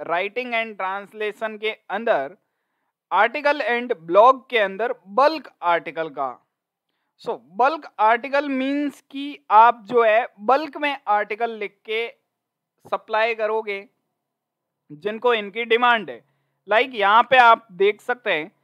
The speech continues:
ये चैट जी पी टी फ़ोर से फ़ाइव थाउजेंड वर्ड का आर्टिकल लिख के देते हैं और उसके लिए ये फ़ोर हंड्रेड थर्टी फ़ोर रुपीज चार्ज करते हैं। इसके अलावा यहाँ पे आप देख सकते हैं, अलग-अलग लोग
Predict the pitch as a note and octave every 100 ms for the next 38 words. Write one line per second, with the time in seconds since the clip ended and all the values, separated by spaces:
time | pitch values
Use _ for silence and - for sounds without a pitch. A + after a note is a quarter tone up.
0 | _ _ F#3 B3 D4+ D4 - A#3 C4+ C#4+
1 | C4+ B3 C4 C#4+ B3+ A#3+ A#3+ B3+ C4 -
2 | A#3+ A#3 B3 - A3+ B3+ G#3 G3 G3+ A#3
3 | A#3+ G#3+ G#3 A3+ A3 A3+ E3+ F#3 F#3+ A3+
4 | A3+ G3+ - A#3+ A3+ A3 A3 A3+ C#3 D3
5 | _ _ _ _ C4 C#4 - A#3 - C#4
6 | C4 B3 B3 B3 B3+ A#3 A#3 B3+ A#3+ G#3+
7 | A3 A3+ A#3 G3+ G3+ G#3 G#3 A3+ G#3 F#3+
8 | - A3+ A#3 _ G#3 G#3 A3+ A#3 B3 B3
9 | A#3 C3+ F#2+ _ _ _ _ _ _ _
10 | - - C4 C#4 C#4+ C#4+ C4 C4 C4+ C4+
11 | C4 B3+ A3+ A#3+ - B3+ - C4 C4 -
12 | A3+ C4 C4 C4 C4 B3+ C4 A3+